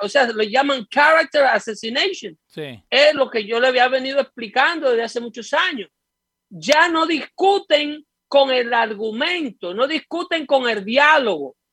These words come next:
Speaker 1: sino discuten con la persona para, para eliminar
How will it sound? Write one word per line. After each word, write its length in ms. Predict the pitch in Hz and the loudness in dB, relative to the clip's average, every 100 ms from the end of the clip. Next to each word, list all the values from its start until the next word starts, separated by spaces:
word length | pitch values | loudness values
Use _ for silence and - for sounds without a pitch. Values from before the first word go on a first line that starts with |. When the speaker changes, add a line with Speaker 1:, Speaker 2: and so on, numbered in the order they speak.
| _ _ _ | _ _ _
Speaker 1:
sino 420 | - 285 285 330 | -4 -2 2 2
discuten 800 | 320 269 - - 339 359 359 339 | 2 -4 -6 -6 -4 -2 -4 -4
con 220 | - 254 | 0 2
la 180 | 247 220 | 2 0
persona 720 | 214 180 - 277 294 285 214 185 | -2 -6 -4 4 6 6 2 -2
para, 320 | 214 208 202 | 0 2 0
para 260 | - 226 247 | 0 2 2
eliminar 800 | 240 254 240 233 226 285 349 349 | 2 -4 -6 -6 0 2 4 2